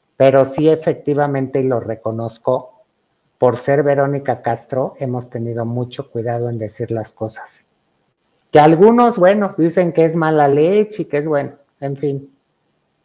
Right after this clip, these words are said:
Pero nosotros por lo menos hemos tratado de tener cuidado en decirlo porque es Verónica Castro y porque es una mujer.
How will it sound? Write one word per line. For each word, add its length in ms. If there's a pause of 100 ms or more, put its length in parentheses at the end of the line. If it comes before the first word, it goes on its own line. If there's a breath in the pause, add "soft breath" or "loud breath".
(120)
Pero 200
nosotros 440
por 160
lo 80
menos 480
hemos 380
tratado 480
de 100
tener 360
cuidado 220
en 100
decirlo 440
porque 240
es 120
Verónica 480
Castro 320
y 60
porque 260
es 100
una 180
mujer. 400